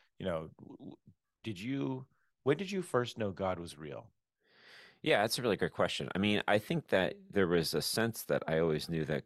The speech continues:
Speaker 2: God was real, but almost in the same sense that you would think that Santa Claus is real, right? I mean, like, it comes through stories. It just comes from being told that this is what happens,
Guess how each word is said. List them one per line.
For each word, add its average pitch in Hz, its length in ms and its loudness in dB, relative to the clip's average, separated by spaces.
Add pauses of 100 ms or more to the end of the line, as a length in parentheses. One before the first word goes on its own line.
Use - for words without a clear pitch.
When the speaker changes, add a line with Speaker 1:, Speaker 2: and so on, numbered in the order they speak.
(100)
Speaker 2:
God 80 280 4
was 76 260 -2
real, 82 480 4
but - 200 0
almost 143 320 4
in 101 80 2
the 85 80 0
same 92 400 2
sense 87 300 -2
that - 100 -8
you 80 120 -2
would 78 180 -4
think 85 160 -2 (220)
that - 200 -2
Santa 95 340 0
Claus - 320 -2
is 65 200 -10
real, 64 280 -6 (100)
right? 80 220 -2
I - 60 -8
mean, 82 180 0
like, 78 240 -4 (360)
it - 160 -4
comes 104 340 0
through 95 400 2
stories. 85 720 0
It 82 140 -8
just - 180 -4
comes 85 220 -2
from 80 180 -4
being 76 260 -2
told 82 460 0
that 73 120 -4
this 76 160 -4
is 76 160 -8
what 71 120 -4
happens, 73 720 -6